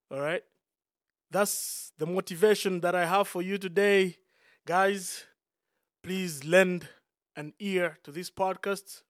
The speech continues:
or maybe just try to peep and know what is happening on this platform, because, man, we bring in a lot of energy,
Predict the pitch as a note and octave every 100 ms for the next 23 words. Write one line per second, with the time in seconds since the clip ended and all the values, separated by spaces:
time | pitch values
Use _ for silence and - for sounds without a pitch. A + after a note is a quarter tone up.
0 | - F3+ G3 F#3+ G3 F#3 - _ _ _
1 | _ _ _ - G3+ G3+ - G#3 G3 F3
2 | - A#3+ G#3+ - - F3 E3 G3+ G3+ G3
3 | E3+ F3+ G#3 G#3 G#3+ G#3 F3 _ D3 E3+
4 | G3 - G3+ G3+ A3 A3 A3 _ _ _
5 | C#3+ D3 F#3 D#3+ B2 - - _ _ _
6 | - C#3 A#2+ A#2+ _ _ _ _ _ _
7 | _ _ - D3+ C3+ F3+ F#3 F3+ E3+ F3
8 | F#3+ F#3+ G3 G3 G3 F#3+ G3+ G3 F#3 G3+